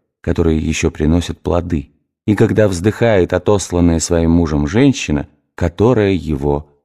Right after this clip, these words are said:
любит». Иосиф сказал упрямо: «Разве я не нашел в ней нечто постыдное?» Иоханан сказал: «Вы не нашли в ней постыдного. Постыдное было в ней до того, как вы взяли ее.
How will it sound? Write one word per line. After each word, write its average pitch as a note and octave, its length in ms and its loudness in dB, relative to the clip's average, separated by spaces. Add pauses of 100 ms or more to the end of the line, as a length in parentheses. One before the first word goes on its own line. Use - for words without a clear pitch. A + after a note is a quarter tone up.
(100)
любит». C#2 560 -6 (920)
Иосиф F#3 320 2
сказал C3+ 420 0
упрямо: D#2 520 -2 (500)
«Разве E2+ 360 -2
я F2+ 120 2
не F#2+ 100 4
нашел G2 380 0
в F2 60 -2
ней F2+ 160 4
нечто F#2 400 0
постыдное?» C3 760 -4 (600)
Иоханан E2+ 560 2
сказал: D2+ 640 -4 (460)
«Вы D2+ 320 -4
не D2 120 2
нашли D2+ 460 -4
в G#2+ 60 -2
ней B2+ 180 2
постыдного. D2 800 -8 (400)
Постыдное C#3 580 2
было B2 260 4
в G2 60 0
ней G#2+ 220 4
до G2 240 0
того, F#2+ 320 0
как - 200 -8
вы D#2 120 0
взяли C#2 400 -4
ее. C2+ 360 -12